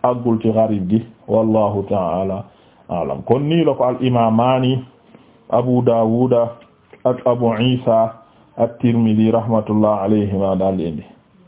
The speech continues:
Kon lii hadith bi moo la boroom Awnul Ma'bu-, kii boroom Tuhfatul Ahwazi,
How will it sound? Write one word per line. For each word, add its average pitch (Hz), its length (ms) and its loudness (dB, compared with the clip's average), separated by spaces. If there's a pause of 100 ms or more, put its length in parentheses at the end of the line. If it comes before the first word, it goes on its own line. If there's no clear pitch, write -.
Kon 202 300 0 (1040)
lii 208 480 2 (1080)
hadith 185 400 0
bi 196 380 2 (420)
moo 117 180 2
la 151 120 0
boroom 147 340 0
Awnul 147 400 0
Ma'bu-, 123 540 0
kii 170 160 0
boroom 147 320 2
Tuhfatul 147 420 -2
Ahwazi, 113 560 0